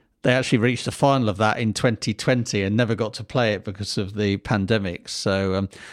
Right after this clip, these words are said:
uh, and they lost three two to Jersey Wanderers, which was, you know, not a bad effort. Apparently, they were, gave a, um, uh, you know,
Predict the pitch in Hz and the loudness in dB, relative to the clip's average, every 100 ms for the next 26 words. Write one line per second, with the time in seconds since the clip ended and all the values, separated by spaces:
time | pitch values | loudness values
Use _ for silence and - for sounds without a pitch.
0 | - 113 101 107 110 110 - 127 123 120 | -6 0 0 0 -4 -4 -2 2 2 4
1 | 123 120 117 - - 147 123 - 123 - | 2 2 0 -2 2 4 4 4 2 2
2 | - 110 110 107 104 120 110 113 110 101 | 2 4 6 4 4 4 4 4 4 2
3 | 92 82 - - - 95 104 - 165 - | -2 -4 -8 -8 -6 -2 -4 -2 -4 -2
4 | 123 143 - 160 - 107 107 - 165 - | -2 -2 -2 -2 0 0 0 0 0 0
5 | 131 110 107 110 110 104 - - - 117 | 0 0 0 2 2 -2 -8 -20 -4 0
6 | 113 104 117 110 107 107 104 98 - - | 2 2 2 4 2 2 0 -4 -12 -8
7 | - 104 101 - - | -2 -2 -2 -4 -4